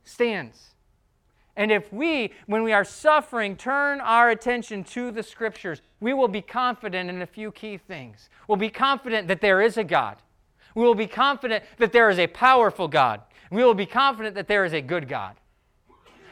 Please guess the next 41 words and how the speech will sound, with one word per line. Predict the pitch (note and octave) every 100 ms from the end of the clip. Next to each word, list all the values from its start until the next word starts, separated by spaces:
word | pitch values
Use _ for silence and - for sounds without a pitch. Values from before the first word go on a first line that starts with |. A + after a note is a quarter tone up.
| -
We | A#3+
will |
be | G#3
confident | F#3 A#3 C#4+ C4+ A3 G#3
that | E3+
there | G#3+ G3
is | F3
an | F3 F3+
end, | G3+ G#3 F3+ D#3
that | F3
there | G#3 F#3+
is | E3
a |
reward | D#3+ E3+ E3+ G3+ F#3+ -
for | E3+ D#3+
our | D3
suffering. | - D3+ - C3 A2 _ _ -
And | A#3+ B3+
when | B3+
we | A#3
are | G#3
motivated | G3+ B3 D#4 D#4 C4 B3+ B3+ A3+
in | B3 G#3+ G3+
that | A#3 C4+ C4
sense, | - C4 A#3 E3+ - _ -
when | A#3
we | A#3 A3
know | A3 D#4+ C#4+ G3+ - -
that | B3+
my | A3 G3
suffering | - D4 D4+ D4 D4 C#4+
is | A#3+ G3+
worth | D4+ D#4+ C#4+
it | A3
because | A3 A3+
God | F#3 A#3+ G3+
says | - E4 F4+ C4
it | A#3
is | G3 E3+
worth | F3+ F3
it, | A#3+